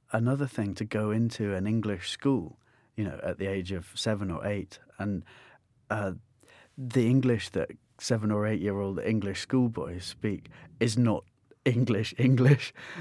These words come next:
Uh, it's incredibly vernacular. And so it was as if I didn't speak the language. And I, I didn't understand any of the slang. I didn't know what things meant.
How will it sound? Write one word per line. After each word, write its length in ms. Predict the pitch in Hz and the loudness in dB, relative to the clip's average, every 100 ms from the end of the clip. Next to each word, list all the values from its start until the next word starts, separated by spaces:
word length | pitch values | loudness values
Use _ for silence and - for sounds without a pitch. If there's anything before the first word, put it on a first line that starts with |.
| 147 | 0
Uh, 280 | 113 113 107 - | 2 4 2 2
it's 240 | 120 - | 0 2
incredibly 540 | 120 110 131 131 113 107 | 0 6 6 6 2 2
vernacular. 800 | 95 110 117 - 110 92 87 92 - | 2 2 0 -2 -2 -2 -6 -12 -8
And 340 | 98 101 98 95 | -6 -4 -4 -2
so 180 | 113 | 0
it 100 | 95 | 0
was 180 | 117 113 | 0 0
as 120 | 117 | 2
if 220 | 117 117 98 | 2 0 0
I 80 | 98 | -2
didn't 300 | 98 98 - | -2 -4 -6
speak 260 | - 90 | -6 -6
the 80 | - | -6
language. 580 | 85 98 92 85 90 - - | -8 -6 -6 -10 -12 -20 -10
And 300 | 95 95 90 - - - - - | -6 -4 -6 -8 -20 -20 -20 -10
I, 100 | 95 101 | -8 -4
I 100 | 110 | -4
didn't 240 | 107 104 | -2 -4
understand 500 | 101 98 92 92 90 90 | -2 -4 -6 -6 -6 -4
any 280 | 104 117 104 | 0 2 2
of 120 | 90 | -2
the 100 | 87 | -8
slang. 400 | - 92 92 85 | -6 -6 -6 -6
I 60 | 85 | -8
didn't 180 | 90 - | -8 -8
know 120 | 85 | -8
what 320 | 87 98 - | -6 -8 -8
things 340 | - 90 87 | -8 -8 -6
meant. 320 | 92 87 82 | -8 -8 -8